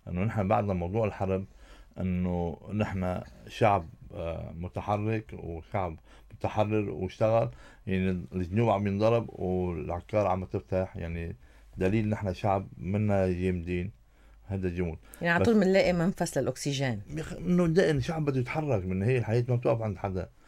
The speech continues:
Speaker 1: يعني نحن زعلنا على الجنوب وما زلنا زعلانين عليه، وبنتمنى توقف الحرب، ونتمنى يرجعوا لطبيعتهم ويرجعوا لشغلهم ويرجعوا لعملهم، لأنه بالنهاية نحن شعب متكامل، بنكمل بعضنا.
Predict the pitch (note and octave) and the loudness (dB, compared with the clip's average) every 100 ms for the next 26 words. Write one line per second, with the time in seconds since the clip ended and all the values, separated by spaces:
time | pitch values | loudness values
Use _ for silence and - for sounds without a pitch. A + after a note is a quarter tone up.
0 | - - - G#2 A2 A2+ G#2+ G2+ A2 A2 | -20 -14 -2 0 4 4 4 2 2 4
1 | F2+ F2+ D#2+ E2+ F2 - F2+ G#2 G#2 F#2 | 4 2 -2 -2 -2 -4 0 2 2 2
2 | G2+ F#2+ E2+ F2 F2+ F2+ E2 F2 F#2+ A2+ | 2 2 0 0 0 -2 -2 -2 -2 0
3 | A2+ G#2 A#2 G#2 F#2+ A2 F#2+ F2 E2+ F#2 | 0 0 0 0 0 0 0 0 -2 -2
4 | G2 - - - G2+ F#2+ A#2 A2 G#2 G2 | -4 -10 -20 -8 -4 0 2 4 4 6
5 | F#2+ F2+ F2+ F2+ F#2 - G#2 G2+ G2+ G2 | 4 4 0 2 -2 0 0 2 0 2
6 | F2+ F2+ E2+ G2 F#2+ G2 F#2+ F#2 F2 E2 | 2 0 -2 0 2 2 2 0 0 0
7 | F2 F#2+ A2 A#2 - - - F#2+ F#2+ G2+ | 0 0 0 -2 -10 -20 -10 -2 0 4
8 | A#2+ A2+ G#2+ - A#2+ A2+ G2 F#2+ G#2+ F#2 | 4 4 2 2 2 2 0 -2 0 -2
9 | D#2+ D#2+ E2+ A2 G2 F2 F2 E2 D#2 | -2 -8 -2 0 0 0 0 0 -6